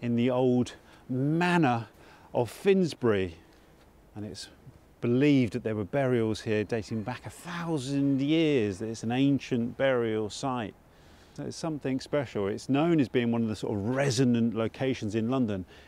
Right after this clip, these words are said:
Ian Sinclair calls it a nodule of energy, and it's the information they have here, they claim that it's one of the most celebrated burial places in the whole country because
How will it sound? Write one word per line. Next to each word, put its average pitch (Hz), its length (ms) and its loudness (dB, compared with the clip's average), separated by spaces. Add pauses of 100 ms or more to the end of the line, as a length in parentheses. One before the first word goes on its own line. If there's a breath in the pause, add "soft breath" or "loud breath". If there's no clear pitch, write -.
Ian 143 200 4
Sinclair 143 500 2
calls 110 320 -2
it 107 180 0 (220 loud breath)
a 107 80 -4
nodule 123 960 2
of 117 140 2
energy, 107 600 0 (460 loud breath)
and 117 100 -2
it's - 300 -2 (840 loud breath)
the 170 200 0
information 156 480 2
they 135 140 4
have 113 200 0
here, 120 260 0
they 135 220 2
claim 92 320 -6
that 87 100 -6
it's 90 140 -10
one 104 80 -4
of 101 60 -2
the 104 60 -2
most 104 180 -4
celebrated 101 520 -2
burial 101 300 2
places 95 400 -6
in 98 140 -2
the 95 80 -4
whole 101 320 -2
country 135 380 -4
because - 680 -2